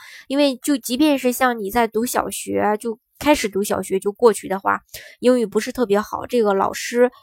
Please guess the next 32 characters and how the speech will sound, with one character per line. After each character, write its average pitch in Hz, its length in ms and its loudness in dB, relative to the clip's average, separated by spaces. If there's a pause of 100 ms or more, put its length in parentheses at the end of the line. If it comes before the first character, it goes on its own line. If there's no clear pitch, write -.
(180)
呃， 202 80 4
每， 196 280 0
每 202 200 0
个 247 80 4
学 233 200 0
校 247 160 2
都 262 160 2
会 254 140 2
有 220 120 4
老 226 180 0
师 233 260 -6
去， 214 340 0 (360)
呃， 196 460 2 (360)
去， 247 200 -4
去， 247 200 -4
去 226 440 0 (120)
这 233 160 2
个、 170 380 -4 (180)
嗯， 208 120 -4
协 214 340 0
助 330 180 2
你 202 280 -8
去 - 280 -4
调 247 240 4
动 226 160 -2
孩 - 240 -6
子 226 100 -4
的 233 120 2
积-， 214 160 -10
积 220 200 -6
极 247 140 -4
性。 262 260 -2